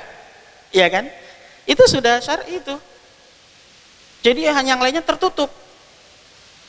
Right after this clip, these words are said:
Nah, kalau bisa memang kita harus mencari dokter yang jenis kelaminnya sama pasien.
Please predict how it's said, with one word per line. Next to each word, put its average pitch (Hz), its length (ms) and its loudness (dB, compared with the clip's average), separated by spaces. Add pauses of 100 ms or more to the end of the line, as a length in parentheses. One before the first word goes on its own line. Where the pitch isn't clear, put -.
(1500)
Nah, 220 240 -2
kalau 247 400 4
bisa 277 320 -2
memang 233 320 -4
kita 196 400 2
harus 240 120 -14
mencari 185 480 -4 (400)
dokter 262 440 0 (320)
yang 214 160 0
jenis 196 320 -6
kelaminnya 202 360 -2
sama 233 520 -2
pasien. 196 520 -2